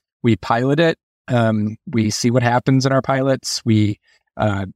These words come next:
just do it in a limited, a low variable environment. And then as we get better and better at that, um, kind of one-off approach,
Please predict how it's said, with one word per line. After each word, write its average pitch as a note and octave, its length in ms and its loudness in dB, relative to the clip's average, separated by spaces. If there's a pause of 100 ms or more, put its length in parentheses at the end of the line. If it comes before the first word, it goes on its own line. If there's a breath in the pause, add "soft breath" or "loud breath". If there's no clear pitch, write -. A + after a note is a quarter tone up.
(100)
just B2+ 460 -2
do B2 80 4
it A#2 60 4
in A2+ 120 4
a A2 80 4
limited, B2 640 2
a B2+ 100 -2
low B2 280 2
variable A#2+ 520 0
environment. C3 460 -2 (420)
And G#2+ 200 0
then G#2+ 260 2 (100)
as A#2 260 -2
we A2 160 2
get A#2+ 260 0 (360)
better A2+ 220 2
and G#2+ 80 0
better A2 280 4
at A2 120 -2
that, G#2+ 240 0 (180)
um, G2+ 360 -6 (120)
kind A#2 140 -2
of G#2 80 -2
one-off A2 480 2
approach, - 560 -2